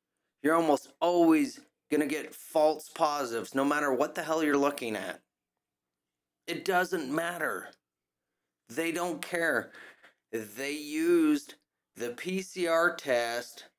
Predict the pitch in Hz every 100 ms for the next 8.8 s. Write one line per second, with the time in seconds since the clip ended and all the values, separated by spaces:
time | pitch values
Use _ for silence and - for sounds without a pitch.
0 | _ _ _ _ _ _ _ _ _ _
1 | 120 139 135 135 135 - 135 107 - 147
2 | 175 214 - - 147 123 117 101 107 113
3 | - _ _ _ _ _ 139 143 - -
4 | 165 160 156 156 143 165 165 135 117 113
5 | 123 120 120 110 107 110 127 170 160 147
6 | 117 - - _ _ _ - 123 - 151
7 | 131 143 - 143 143 160 156 143 135 147
8 | 139 147 131 110 113 107 90